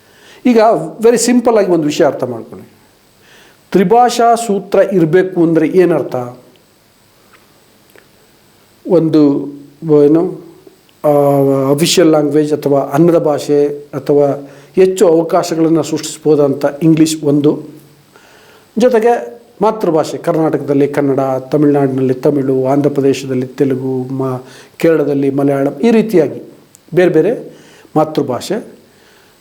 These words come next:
ಜೊತೆಗೆ ತ್ರಿಭಾಷಾ ಅಂದರೆ ಹಿಂದಿ ಭಾಷೆಯನ್ನು ನೀವು ಕಲೀರಿ ಅಂತ ಹೇಳ್ತಿದೆ. ಒಂದು, ಈಗ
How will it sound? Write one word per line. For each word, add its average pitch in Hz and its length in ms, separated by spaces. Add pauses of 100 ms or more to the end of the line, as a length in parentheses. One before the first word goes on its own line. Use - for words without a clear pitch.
(120)
ಜೊತೆಗೆ 240 640 (640)
ತ್ರಿಭಾಷಾ 226 440
ಅಂದರೆ 220 220
ಹಿಂದಿ 226 420
ಭಾಷೆಯನ್ನು 214 600
ನೀವು 202 180
ಕಲೀರಿ 185 480
ಅಂತ 151 200 (600)
ಹೇಳ್ತಿದೆ. 160 560 (2750)
ಒಂದು, 220 640 (260)
ಈಗ 175 220